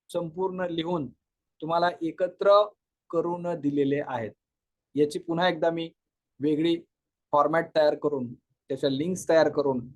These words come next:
एकाच जागेवरती ह्या सगळ्या गोष्टी तुम्हाला आणून दिलेल्या आहेत. हे पण पूर्णपणे तुम्हाला चोवीस पेजेस दिलेले आहेत.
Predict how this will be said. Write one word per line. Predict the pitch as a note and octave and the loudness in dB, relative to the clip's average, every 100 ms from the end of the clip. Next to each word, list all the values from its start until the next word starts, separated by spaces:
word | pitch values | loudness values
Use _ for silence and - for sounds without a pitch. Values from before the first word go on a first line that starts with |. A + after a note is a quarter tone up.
| - | -2
एकाच | D3 G3+ G3 F3+ | 2 4 4 4
जागेवरती | F3 D#3+ D#3 D3+ D3+ | 2 4 2 2 0
ह्या | D#3 | -2
सगळ्या | D#3 D3 D3 | -2 0 2
गोष्टी | D3 D3 - | 0 -2 -6
तुम्हाला | A#2+ C#3 B2+ C3+ E3+ - _ _ - | -6 -4 -2 -2 -2 -6 _ _ -6
आणून | C#3 F3 F3 | -4 -2 -2
दिलेल्या | D3 C#3 C3 | 0 2 2
आहेत. | A#2+ A2+ _ | 0 -2 _
हे | D#3+ | -8
पण | E3 F#3 G3 _ _ _ _ _ _ _ _ | -2 -4 -4 _ _ _ _ _ _ _ _
पूर्णपणे | D#3 D#3 D#3+ D3+ D3 | -6 -4 -4 -4 -6
तुम्हाला | C#3+ C#3+ C#3+ F3 - _ _ _ | -6 -4 -2 -2 -6 _ _ _
चोवीस | F3+ G3+ B3 A#3 | 2 4 4 2
पेजेस | F#3+ E3 E3 D3+ | 0 0 -2 -2
दिलेले | D3+ C#3+ | 0 0
आहेत. | C3 | 0